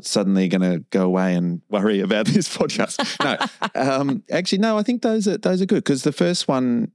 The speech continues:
Speaker 1: you know, friend, I, I mean, I think self-compassion is really about relating to oneself with, with kind of warm friendliness.
Speaker 2: Mm.
Speaker 1: You know, that, that, that's all it is. It, it's, it's, it's sort of just trying to, to approach oneself with,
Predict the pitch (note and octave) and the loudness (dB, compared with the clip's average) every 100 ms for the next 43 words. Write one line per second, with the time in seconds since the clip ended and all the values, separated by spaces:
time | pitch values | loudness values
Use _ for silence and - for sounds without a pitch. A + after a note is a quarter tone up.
0 | _ - A2+ G2+ - B2 A2 F2+ F2+ G#2 | _ -6 0 0 2 0 2 2 2 0
1 | A2 A2 C3 C#3 D#3 G3 F#3+ - - F#3 | 0 0 0 -2 0 0 0 -2 0 0
2 | F#3+ - C#3+ - C3+ C#3+ - F#2+ G2 - | 0 0 0 0 0 0 0 0 -2 -4
3 | _ _ _ _ _ A2+ A2+ A2 A2 G#2 | _ _ _ _ _ 2 2 2 2 0
4 | A2+ A#2+ C3 C#3+ C#3 B2+ A2 G#2+ G#2 G#2 | -2 0 2 2 2 0 0 0 2 0
5 | G2 - _ _ _ - G2+ G#2 A2 A#2 | -2 -8 _ _ _ -4 0 2 2 2
6 | A#2+ G#2+ G#2+ G2 F#2+ F#2 G2 F#2 F2+ - | 0 0 2 2 2 0 0 0 0 -2
7 | G2+ - - - - A#3 C3+ A2 A2+ A2+ | -2 -4 -12 -8 -2 0 2 2 2 2
8 | G#2 - F2+ E2+ D#2 C2+ - - A#3 F#3 | 0 0 0 0 -2 -4 -8 -6 -4 -4
9 | D3+ D3+ A#3+ A3 A#3 A3+ - A3+ - A#2 | -4 -2 -2 0 -2 -2 -4 0 2 2
10 | E2 E2+ - F#2+ A2+ - C3 - D#3 - | 2 0 -2 -2 0 0 -2 -6 -12 -12
11 | - - B2+ - C3 B2 D#3+ D3+ - _ | -14 -14 -4 0 0 0 0 -2 -8 _
12 | _ _ - B2+ A#2+ A#2+ B2 A2 A2 G2 | _ _ -6 0 2 2 0 0 0 -2
13 | - G#2 G2+ - - A2+ A2+ - G2+ F#2+ | -2 0 0 0 -2 0 0 0 0 0
14 | G2 F#2+ - F#2+ F2+ | 0 0 -2 -4 -4